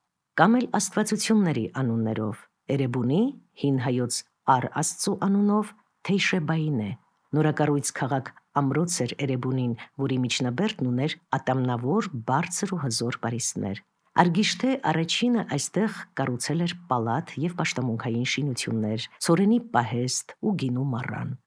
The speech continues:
Պալատի սյունազարդ դահլիճը և տաճարի պատկերը զարդարված էին գեղեցիկ որմնանկարներով։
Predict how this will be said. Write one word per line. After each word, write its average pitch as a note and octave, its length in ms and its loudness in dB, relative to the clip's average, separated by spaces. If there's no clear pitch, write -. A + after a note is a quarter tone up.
Պալատի C#3+ 400 0
սյունազարդ C3 640 -2
դահլիճը C3 580 -2
և B2 180 -4
տաճարի B2 380 -4
պատկերը F3 520 -2
զարդարված C3 680 -4
էին A#2+ 280 -2
գեղեցիկ A#2+ 560 -6
որմնանկարներով։ A2+ 1080 -6